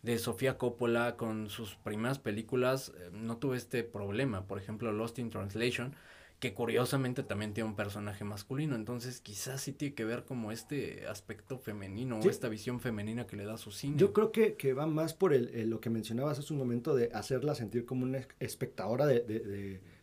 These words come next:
Speaker 2: su vida. Sin embargo, también estamos hablando de una historia donde un cabrón se casa con una niña de dieciséis años, güey.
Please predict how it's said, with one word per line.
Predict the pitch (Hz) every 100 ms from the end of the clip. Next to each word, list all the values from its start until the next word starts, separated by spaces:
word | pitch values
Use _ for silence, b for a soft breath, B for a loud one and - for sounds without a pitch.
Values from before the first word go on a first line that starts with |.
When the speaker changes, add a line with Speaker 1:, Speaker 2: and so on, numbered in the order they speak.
| -
Speaker 2:
su | 113
vida. | 127 123 - B B
Sin | - 110
embargo, | 123 143 147
también | 120 127
estamos | 135 139 131
hablando | 117 120 131
de |
una | 131
historia | 120 131 127
donde | 120 127
un | 139
cabrón | 120 123 127
se | -
casa | 143 147
con | 127
una | 131
niña | 127 139 143
de | 120
dieciséis | 95 120 117
años, | 160 127 90
güey. | 95